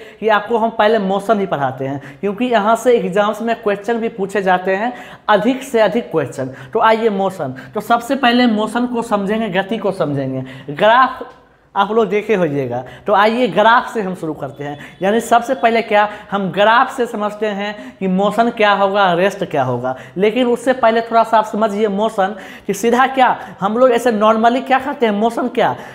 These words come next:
जैसे कोई भी ए, यहाँ बी, दो point था, अगर कोई भी जो है यहाँ से, यहाँ से चल के यहाँ पे आ गया, वो क्या किया? मोशन किया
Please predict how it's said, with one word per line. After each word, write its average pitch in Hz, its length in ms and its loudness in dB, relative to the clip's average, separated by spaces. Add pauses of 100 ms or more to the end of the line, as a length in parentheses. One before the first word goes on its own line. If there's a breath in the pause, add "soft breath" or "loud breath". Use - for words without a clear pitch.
(100)
जैसे 196 280 4
कोई 240 260 4
भी 247 180 -2 (1500 loud breath)
ए, 190 480 0 (180)
यहाँ 196 320 0
बी, 156 160 -4 (200)
दो 226 180 2
point 214 320 0
था, 131 240 -8 (240 loud breath)
अगर 214 260 2
कोई 254 220 4
भी 262 160 4
जो 220 180 0
है 208 180 2
यहाँ 208 240 0
से, 180 220 -2 (440 loud breath)
यहाँ 202 280 4
से 247 200 -2
चल 240 340 0
के 185 180 0 (300 loud breath)
यहाँ 208 240 2
पे 226 160 0
आ 185 160 4
गया, 139 260 -4 (160 loud breath)
वो 214 160 -2
क्या 233 220 2
किया? 240 260 2
मोशन 185 360 0
किया 220 300 -2